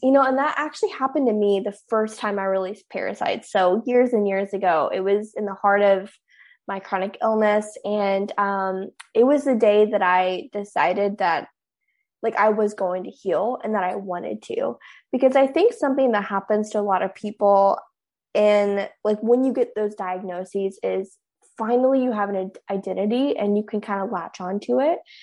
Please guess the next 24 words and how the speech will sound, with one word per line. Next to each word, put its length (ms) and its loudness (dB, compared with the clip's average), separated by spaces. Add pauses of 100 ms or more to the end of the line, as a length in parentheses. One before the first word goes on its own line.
(360)
And 180 2
for 120 6
me, 480 4
I, 220 2 (520)
I, 600 2 (380)
you 80 -6
know, 100 -4
after 300 2
the, 360 4
the 80 -2
year 260 2
of 100 0
abuse, 760 -2
I 120 0
was 200 -2
like, 160 -6
"I 100 0
just 220 -4
wanna 180 -2
be 120 -6
seen 480 -6
and, 140 -6
like, 200 -8
nurtured." 540 -4